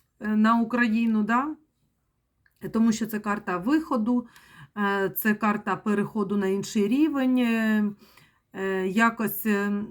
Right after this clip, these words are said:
ну, от, е, ситуація змінюється. Ну, давайте подивимося. Тут якісь гарні новини, якісь щось, якісь, е, приємні новини.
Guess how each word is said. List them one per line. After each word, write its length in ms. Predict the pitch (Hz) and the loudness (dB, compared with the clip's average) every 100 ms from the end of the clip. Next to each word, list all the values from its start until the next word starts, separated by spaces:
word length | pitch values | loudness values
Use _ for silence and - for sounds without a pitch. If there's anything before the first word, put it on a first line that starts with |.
| 247 | -8
ну, 400 | 240 247 277 277 | -4 -2 -2 -2
от, 180 | 269 - | -4 -4
е, 340 | 226 220 214 202 - - | -2 0 0 -2 -8 -12
ситуація 580 | - 214 269 254 254 208 | -12 -4 0 0 0 2
змінюється. 920 | 208 214 170 160 151 147 - - 165 | 4 4 4 -2 -4 -6 -12 -12 -10
Ну, 300 | 180 196 226 | -8 -6 -6
давайте 320 | 180 190 - | -4 -8 -10
подивимося. 680 | 185 165 185 180 - 180 175 - - - | -10 -6 -4 -4 -6 -8 -8 -12 -20 -18
Тут 200 | - 254 | -10 -2
якісь 260 | 208 - 170 | -2 -2 -4
гарні 380 | 175 185 180 185 | 0 0 0 -4
новини, 600 | 185 190 285 359 294 254 | -4 -4 -2 0 0 -2
якісь 300 | 226 214 - | -4 -6 -10
щось, 280 | - 185 196 | -8 -8 -8
якісь, 460 | - 180 - - | -8 -8 -8 -6
е, 140 | 180 170 | -6 -6
приємні 600 | 185 196 220 302 285 254 | -6 -4 -2 -2 0 0
новини. 600 | 247 226 240 226 214 | 0 0 -2 0 0